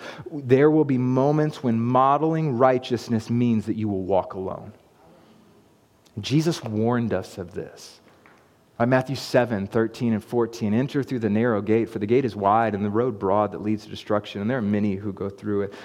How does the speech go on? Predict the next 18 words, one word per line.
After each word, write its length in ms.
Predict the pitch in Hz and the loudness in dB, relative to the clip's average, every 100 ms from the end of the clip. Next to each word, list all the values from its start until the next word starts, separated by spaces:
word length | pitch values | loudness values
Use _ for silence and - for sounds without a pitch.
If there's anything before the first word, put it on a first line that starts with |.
| - - | -18 -10
How 720 | - 139 156 160 156 156 143 - | 0 2 4 2 0 -2 -8 -8
narrow 640 | 117 117 107 98 92 117 - - _ _ _ _ _ - | 0 2 2 0 -2 -8 -18 -20 _ _ _ _ _ 0
is 200 | 123 110 | 0 2
the 120 | 131 | -2
gate 460 | 113 92 87 78 - - _ _ _ _ - | 0 -2 -4 -12 -20 -20 _ _ _ _ -4
and 240 | 117 110 | 0 0
difficult 760 | 107 131 135 131 127 123 - 123 | 2 0 0 -4 -4 -4 -6 -4
the 100 | 120 | -2
road 540 | 104 90 - - 101 - - _ _ - | 0 -2 -4 -12 -20 -20 -20 _ _ -6
that 140 | 110 113 | -2 0
leads 380 | 117 123 113 - | 0 0 -4 -4
to 120 | 135 | 0
life, 680 | 113 87 - - - - _ _ - | 0 -2 -8 -18 -20 -20 _ _ -8
and 220 | 101 98 | -8 -8
few 760 | - - 131 123 98 90 104 - _ _ _ _ _ - | -14 -12 -4 -4 -4 -8 -14 -18 _ _ _ _ _ -14
will 100 | 98 | -12
find 420 | - 87 82 - | -8 -8 -8 -12
it." 200 | - - | -20 -20